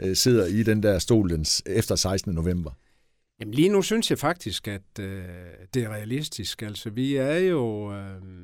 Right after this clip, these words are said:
Speaker 2: tre, ikke lige store partier, men vi er to. Venstre,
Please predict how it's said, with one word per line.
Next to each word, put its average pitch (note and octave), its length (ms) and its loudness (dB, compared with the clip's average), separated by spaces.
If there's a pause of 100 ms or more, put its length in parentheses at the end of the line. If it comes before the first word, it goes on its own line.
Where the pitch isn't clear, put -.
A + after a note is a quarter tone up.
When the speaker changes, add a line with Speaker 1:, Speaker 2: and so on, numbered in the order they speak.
(240)
Speaker 2:
tre, D3+ 360 2 (280)
ikke F3 160 2
lige F3+ 140 4
store D3+ 260 0
partier, C3 480 0
men G#2+ 200 -4
vi A2 220 -4
er F#2 300 -10 (240)
to. E3 260 -2 (920)
Venstre, B2+ 440 -2